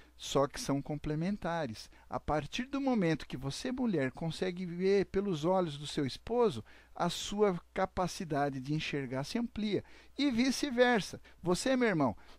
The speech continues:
quando consegue olhar com os olhos da sua esposa, somado com a sua capacidade masculina de enxergar as coisas, a sua capacidade de enxergar, de ter uma visão mais ampla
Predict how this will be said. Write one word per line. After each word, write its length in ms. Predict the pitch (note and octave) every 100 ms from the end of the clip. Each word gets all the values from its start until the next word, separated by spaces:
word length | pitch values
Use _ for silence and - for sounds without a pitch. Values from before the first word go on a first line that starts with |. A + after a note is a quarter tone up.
| -
quando 220 | A#3 A#3
consegue 540 | A3+ G3+ - G3 F3
olhar 360 | F#3 D#3 C#3+ C3+
com 220 | - F#3+
os 120 | E3+
olhos 280 | D#3+ G#3+ F#3
da 100 | D3
sua 180 | C#3 C#3
esposa, 520 | - - G3+ G#3+ C3
somado 640 | A#2+ - A3 G3+ E3+ F3+ D#3+
com 200 | E3 C#3+
a 60 |
sua 320 | C#3 - D4
capacidade 680 | - G#3 E3+ D#3 D3+ C#3 C3+
masculina 600 | C3+ C3 - C3 B2 B2
de 80 | A#2
enxergar 460 | A2+ B2+ G#2+ A2 G#2+
as 100 | -
coisas, 480 | - A#3 D#3+ A2+ - - -
a 100 | -
sua 320 | E3+ - A3+ A3
capacidade 760 | - - E3 - D#3+ D#3 D#3+
de 140 | D3+
enxergar, 580 | D#3 - C#3 A#2 C3 E3 -
de 120 | E3+
ter 120 | -
uma 180 | F#3+ F3+
visão 240 | D3+ C#3+ D#3
mais 400 | D#3 B2+ A2+ D#3+
ampla 380 | G#3 F3 B2